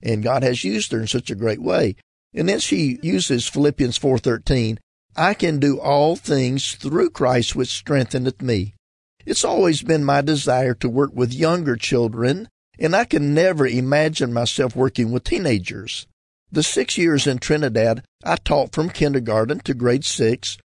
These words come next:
but it was about time to take a new step. Since I came to Grenada, God has given me a couple of new experiences,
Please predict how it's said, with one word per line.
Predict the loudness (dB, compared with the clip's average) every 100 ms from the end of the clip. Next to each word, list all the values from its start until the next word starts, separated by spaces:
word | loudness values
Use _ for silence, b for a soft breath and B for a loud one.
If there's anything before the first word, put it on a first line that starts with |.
| _
but | 0 2
it | 2
was | 0
about | 0 2 0 0
time | 0 2 2 0
to | -6
take | 0 0 0
a |
new | -2 -2
step. | -4 -2 -2 -2 -6 _ _ _ _ _
Since | -2 -2 0
I | -2
came | 0 0 0 0
to | -2
Grenada, | 0 2 2 2 0 -2 _ _ -4
God | 0 2 2
has | 0 0
given | 0 0 0
me | 0 0 -2 -6
a | -6
couple | -2 0 0 0
of | 0
new | 0 -2 0
experiences, | 0 -2 -2 -2 0 -2 -4 -4 -4 -6